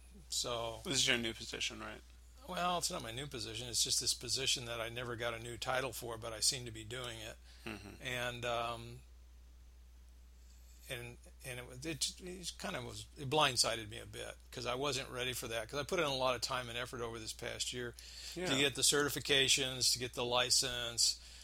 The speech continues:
Speaker 1: to be working at stuff, and then, um, to find out that they're not just not happy with your performance, but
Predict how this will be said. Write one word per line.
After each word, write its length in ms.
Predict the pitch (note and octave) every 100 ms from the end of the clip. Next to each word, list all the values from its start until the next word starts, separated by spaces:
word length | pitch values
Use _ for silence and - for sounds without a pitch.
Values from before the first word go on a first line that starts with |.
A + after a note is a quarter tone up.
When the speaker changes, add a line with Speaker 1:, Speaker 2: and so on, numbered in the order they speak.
| - -
Speaker 1:
to 100 | B2
be 120 | B2
working 360 | C3 C3+ C#3
at 120 | B2 A2+
stuff, 500 | - B2+ B2+ B2 - C#3+
and 380 | B2 B2 A#2+
then, 580 | A2 C3 C3 B2+ A#2+ B2+ A#2+
um, 560 | A#2+ A#2 A#2 A2+ A2+ A2+ - - -
to 100 | B2
find 320 | C#3 B2 A#2+
out 220 | A#2+ A#2 -
that 300 | B2 A#2+ A#2 - -
they're 120 | B2
not 240 | C3 C3+
just 260 | B2 A#2 -
not 360 | B2 B2 A#2
happy 340 | A2+ C3 C#3 C3
with 240 | A2 G#2
your 80 | B2
performance, 600 | A#2+ A2 A#2 A2+ A2+ -
but 340 | A#2+ A#2 A#2